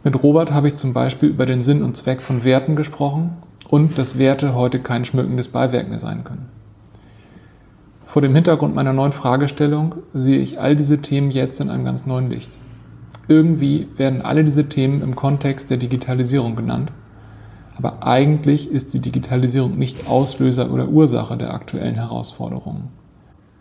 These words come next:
Ich sehe die Digitalisierung hier eher als Symptom. In meinem Gespräch mit Uli Sucker kommt heraus,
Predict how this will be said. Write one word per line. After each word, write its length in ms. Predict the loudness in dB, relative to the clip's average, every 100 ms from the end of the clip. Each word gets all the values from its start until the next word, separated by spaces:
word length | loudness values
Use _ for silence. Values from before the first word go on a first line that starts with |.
| _ _
Ich 260 | -4 -4 0
sehe 360 | 4 6 6
die 160 | 2 -2
Digitalisierung 880 | -2 -2 -2 -2 -2 -2 -2 -2 -4
hier 440 | 0 0 0 0
eher 300 | 2 2 2
als 240 | 0 -6 -4
Symptom. 440 | -6 -4 -6 -6 -10 -20 _ _ _ _ _ -20 -20 -20 -20 -20 -20 -8
In 80 | 0
meinem 200 | 4 6
Gespräch 540 | 4 2 4 4 4 2
mit 120 | 2
Uli 220 | 4 4
Sucker 340 | 4 2 2
kommt 280 | 2 0 0
heraus, 600 | -2 0 0 0 -2 -12